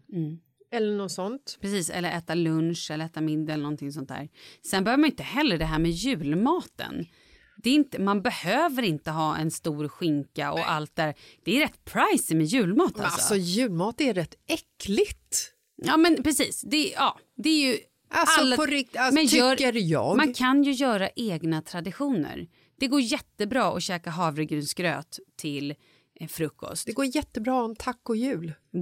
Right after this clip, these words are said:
Speaker 1: Det går jättebra. Verkligen.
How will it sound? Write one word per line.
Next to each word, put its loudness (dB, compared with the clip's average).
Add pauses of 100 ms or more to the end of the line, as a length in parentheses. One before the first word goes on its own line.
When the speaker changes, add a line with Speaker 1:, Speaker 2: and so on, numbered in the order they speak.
(120)
Speaker 1:
Det 4
går 2
jättebra. 0 (300)
Verkligen. -4